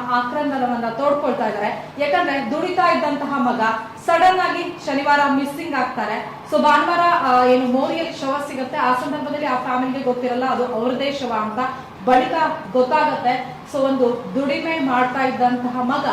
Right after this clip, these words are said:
ಸಡನ್ ಆಗಿ ಸತ್ತೋದ್ರೆ ಇಡೀ ಕುಟುಂಬಕ್ಕೂ ಕೂಡ ಸಾಕಷ್ಟು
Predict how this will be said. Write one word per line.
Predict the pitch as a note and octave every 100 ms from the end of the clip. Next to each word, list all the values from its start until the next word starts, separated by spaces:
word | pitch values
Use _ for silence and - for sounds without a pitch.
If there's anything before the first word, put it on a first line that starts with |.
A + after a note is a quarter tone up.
| - - - -
ಸಡನ್ | D#4+ E4 F4 E4+
ಆಗಿ | F4
ಸತ್ತೋದ್ರೆ | E4+ C4 B3 C4 C4
ಇಡೀ | C4 B3 D4 -
ಕುಟುಂಬಕ್ಕೂ | C#4 C4 B3+ B3 C4
ಕೂಡ | B3 A#3 G#3+ - - -
ಸಾಕಷ್ಟು | C#4 C#4 C#4+ - C#4 A3+ G#3